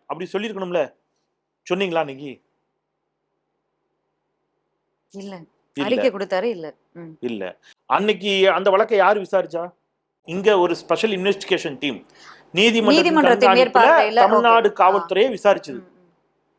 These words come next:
Speaker 1: அதை விஜய் ஏத்துக்கிட்டாரா?
Speaker 2: நீதிமன்றத்துக்கு பாராட்டுக்கள்.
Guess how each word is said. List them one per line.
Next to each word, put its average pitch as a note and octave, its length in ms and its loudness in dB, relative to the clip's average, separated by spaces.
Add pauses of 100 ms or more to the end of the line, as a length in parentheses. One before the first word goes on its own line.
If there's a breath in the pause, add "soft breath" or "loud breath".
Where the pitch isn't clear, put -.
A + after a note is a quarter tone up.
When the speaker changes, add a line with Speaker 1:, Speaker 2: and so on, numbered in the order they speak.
(200)
Speaker 1:
அதை F#3 200 0
விஜய் G3 200 0
ஏத்துக்கிட்டாரா? E3 600 0 (2500 soft breath)
Speaker 2:
நீதிமன்றத்துக்கு D4+ 720 2
பாராட்டுக்கள். C4 840 2